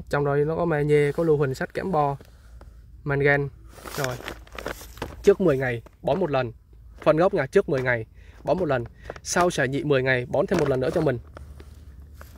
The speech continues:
Trước xả nhụy, cây năm thứ năm, năm thứ sáu bón năm trăm, cây năm thứ năm, năm thứ sáu là bón năm trăm gram. Cây năm thứ mười là mình bón, ờ, tám trăm gram. Đó. Và sau khi xả nhụy sau khi xào nhụy là phải giảm nha. Sau khi xào nhụy là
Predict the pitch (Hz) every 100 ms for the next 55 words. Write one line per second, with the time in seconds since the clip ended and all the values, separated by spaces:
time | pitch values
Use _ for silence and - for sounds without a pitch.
0 | - - - 233 - 127 139 139 - 165
1 | 170 170 190 175 165 175 170 147 180 139
2 | 220 - 165 160 160 160 - - - -
3 | - - - - - 160 165 165 160 175
4 | 180 160 170 175 147 180 151 147 196 165
5 | 160 143 139 147 127 - - - - -
6 | 156 160 175 190 151 131 127 123 127 127
7 | 175 196 190 143 196 160 131 139 135 -
8 | - - - - - - - - - 147
9 | - - - - - - - - - 135
10 | 135 170 175 175 - 170 139 131 147 -
11 | - - - - - - 165 175 165 139
12 | 147 143 135 135 123 131 151 131 151 147
13 | 160 123 135 135 127